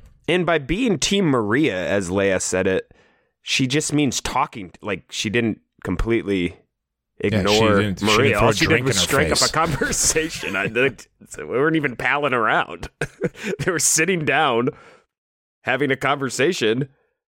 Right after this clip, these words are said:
Speaker 1: and that was it.
Speaker 2: Yeah.
Speaker 1: And that's what tricked, that's what set her off. Wow.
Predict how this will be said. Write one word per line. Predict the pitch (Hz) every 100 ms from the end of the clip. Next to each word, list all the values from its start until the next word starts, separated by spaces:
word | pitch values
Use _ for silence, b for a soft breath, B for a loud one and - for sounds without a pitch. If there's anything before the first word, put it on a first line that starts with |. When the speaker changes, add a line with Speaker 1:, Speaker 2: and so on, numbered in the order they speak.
| _ _ _ _ _ _ -
Speaker 1:
and | 104
that | 127
was | 131 104
it. | 208 73 - - _ _ _ -
Speaker 2:
Yeah. | 76
Speaker 1:
And | 98
that's | 123
what | 131 101 -
tricked, | - 113 - 90
that's | 90 123
what | 131 120
set | - 127
her | 139 143
off. | - - - - - _ _ -
Wow. | - 60 -